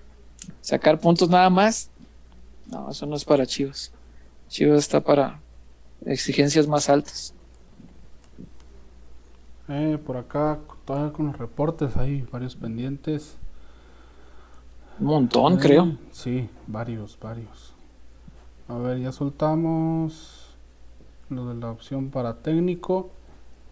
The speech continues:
Speaker 1: Ujú.
Speaker 2: Edgar González Núñez, creo que Leaño tiene buen discurso y buenas ideas en papel, pero mal aplicadas. Hace falta una reestructura de la personal para cambiar al profesional. De técnico, creo, Chuy se refiere a Albert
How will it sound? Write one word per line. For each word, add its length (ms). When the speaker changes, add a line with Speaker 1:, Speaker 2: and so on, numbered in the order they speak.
Speaker 1:
Ujú. 120
Speaker 2:
Edgar 280
González 360
Núñez, 420
creo 200
que 100
Leaño 360
tiene 180
buen 240
discurso 540
y 20
buenas 340
ideas 280
en 100
papel, 420
pero 220
mal 220
aplicadas. 560
Hace 180
falta 260
una 120
reestructura 560
de 80
la 160
personal 600
para 280
cambiar 280
al 80
profesional. 640
De 120
técnico, 720
creo, 420
Chuy 520
se 160
refiere 640
a 220
Albert 460